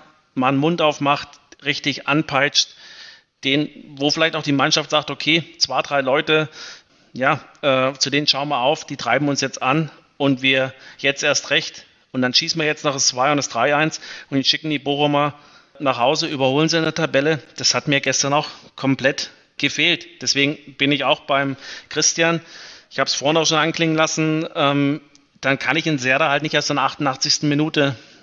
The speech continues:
bringen. Ich hätte wahrscheinlich von Beginn an, hätte er uns gut getan, aber dann muss ich ihn halt, wenn ich sehe, wie der Spielverlauf ist, in der sechzigsten Minute bringen oder muss dann einfach nochmal einen Richter bringen, wenn ich sehe, dass Maolida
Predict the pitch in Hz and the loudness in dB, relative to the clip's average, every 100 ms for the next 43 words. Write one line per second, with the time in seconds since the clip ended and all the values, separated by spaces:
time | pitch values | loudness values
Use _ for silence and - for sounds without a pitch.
0 | _ _ _ _ - 139 135 131 - _ | _ _ _ _ -4 0 0 -2 -10 _
1 | _ _ 127 156 - - - - - - | _ _ -4 -2 -4 -10 -20 -20 -16 -4
2 | 139 135 170 165 160 139 151 190 190 180 | 0 0 0 0 -2 0 0 2 0 -2
3 | - - 160 170 170 - 170 - 175 156 | -14 -4 0 0 0 -4 -6 -4 0 2
4 | 165 - - - - 135 160 120 147 156 | 0 -4 -16 -18 -8 -2 0 2 0 0
5 | 156 160 156 139 139 139 123 143 156 151 | 0 0 2 2 2 0 -2 0 0 2
6 | 151 - 147 143 131 131 156 160 - - | 0 -2 -4 0 0 0 0 0 -2 -14
7 | - - _ - 131 120 135 - 151 - | -20 -20 _ -2 0 2 -2 -2 -2 0
8 | 143 139 131 131 - 120 123 117 147 - | 0 0 0 -4 -2 0 0 0 2 2
9 | 147 131 131 123 127 127 123 135 - 139 | 2 0 0 -2 0 0 0 -2 0 0
10 | 139 139 147 131 127 120 131 135 131 127 | 0 0 0 2 0 0 2 2 0 2
11 | 127 127 135 143 139 | 2 0 0 0 -2